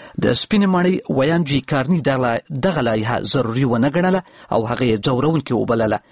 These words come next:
جی کارني وویل چې له دې سره به پر هغو خبرو منفي تاثیر پرېوځي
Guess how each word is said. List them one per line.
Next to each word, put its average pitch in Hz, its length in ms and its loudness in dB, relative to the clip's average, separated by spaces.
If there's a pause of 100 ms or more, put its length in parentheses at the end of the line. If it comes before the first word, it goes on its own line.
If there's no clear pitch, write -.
(100)
جی 131 200 -2
کارني 170 260 0
وویل 165 260 2 (260)
چې - 120 -2
له 123 80 2
دې 160 120 0 (100)
سره 170 180 -2
به 156 60 0
پر 131 200 -4 (100)
هغو 170 160 0 (100)
خبرو 131 260 0
منفي 117 280 0
تاثیر 147 360 -2
پرېوځي 123 360 -2